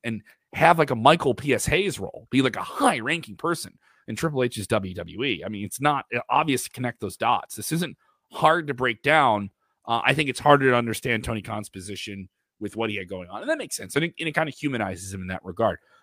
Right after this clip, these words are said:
But then there's gonna other, other people that say they're A E W loyalists, and they're like, "No, why would you let him do that? Why would you let that guy who's so critical to the development of so many stars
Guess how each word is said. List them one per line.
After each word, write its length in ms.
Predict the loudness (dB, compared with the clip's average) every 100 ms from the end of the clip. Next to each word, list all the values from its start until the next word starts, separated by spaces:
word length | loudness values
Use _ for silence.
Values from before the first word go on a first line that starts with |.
| -2
But 100 | 2
then 160 | 2
there's 140 | 0 -2
gonna 160 | 0
other, 200 | 0 -2 0
other 180 | 0 2
people 220 | -2 0
that 120 | 0
say 100 | 0
they're 140 | 0 0
A 40 |
E 140 | 0 0
W 220 | 0 0
loyalists, 400 | 2 2 0 0
and 80 | -2
they're 80 | -2
like, 100 | 2
"No, 280 | 4 4
why 220 | 4 2 2
would 120 | 2
you 60 |
let 120 | 0 0
him 120 | 0
do 140 | 0
that? 260 | 0 0 -6 2
Why 160 | 4
would 140 | 4 2
you 80 | 4
let 240 | 4 4 _ _ _ -2
that 300 | 4 6 6
guy 420 | 6 8 8 6 2
who's 260 | 0 -2
so 280 | 0 4 4
critical 480 | 4 0 0 -2 -4
to 80 | -2
the 120 | -2
development 500 | 0 2 2 0 -4
of 80 | -4
so 160 | -4 -4
many 140 | -4
stars 720 | 0 4 6 8 6 2 -2